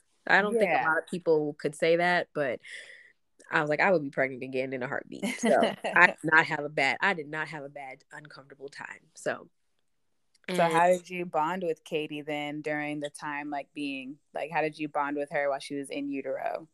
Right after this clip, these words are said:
Speaker 1: Oh, I talked to her all the time. I had, I had these little, like,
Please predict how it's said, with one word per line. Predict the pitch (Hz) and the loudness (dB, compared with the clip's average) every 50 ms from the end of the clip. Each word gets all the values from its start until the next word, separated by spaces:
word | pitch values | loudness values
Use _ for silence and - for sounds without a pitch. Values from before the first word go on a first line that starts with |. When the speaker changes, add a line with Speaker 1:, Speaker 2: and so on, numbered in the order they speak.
| _ _ _ _ _ - | _ _ _ _ _ -4
Speaker 1:
Oh, | 220 240 233 196 170 - - | -2 0 0 0 -2 -2 -2
I | 190 202 | -4 -4
talked | - - 190 190 - - | -4 -6 -8 -8 -6 -6
to | 214 | -2
her | 196 208 180 | 0 2 2
all | 147 170 175 170 | 2 2 0 -2
the | 165 | -4
time. | - - - 240 233 233 233 233 226 233 233 226 - - - | -8 -6 -4 -2 -2 0 0 0 0 0 -2 -4 -6 -6 -2
I | - 180 185 | 0 2 2
had, | 190 190 202 190 185 180 170 165 - | 2 0 -2 -2 -2 -2 -4 -4 -2
I | - 214 | -4 -2
had | 226 233 220 - | -2 -4 -2 -2
these | 220 214 - | -2 0 2
little, | 214 196 196 185 | 2 4 4 4
like, | 185 175 165 156 123 - - - | 4 4 4 2 0 0 -4 -12